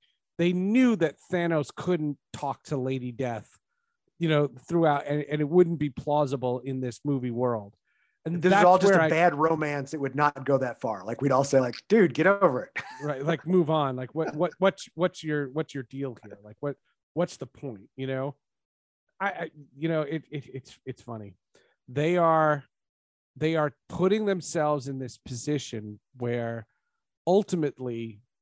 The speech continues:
Speaker 1: I, it just, it, it, it just seems incomplete. And if Eternals is just a chapter in a book,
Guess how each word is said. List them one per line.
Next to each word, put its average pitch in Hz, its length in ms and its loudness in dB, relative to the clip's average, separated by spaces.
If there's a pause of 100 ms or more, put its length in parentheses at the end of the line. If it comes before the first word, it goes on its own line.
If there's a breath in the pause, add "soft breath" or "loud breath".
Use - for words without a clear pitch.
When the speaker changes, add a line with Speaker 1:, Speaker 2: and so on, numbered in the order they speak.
(1700)
Speaker 1:
I, 165 160 -2
it 165 140 -4
just, - 440 -2 (120)
it, 165 200 -2
it, 160 180 -4
it 170 80 -6
just - 180 -8
seems 202 260 -4 (160)
incomplete. 180 1040 -4 (800)
And 139 480 -2 (340)
if 175 160 -2
Eternals 202 540 0
is 165 100 -6
just - 280 -2
a 147 60 -10
chapter 156 540 -4
in 147 80 -2
a 139 60 0
book, 117 260 -8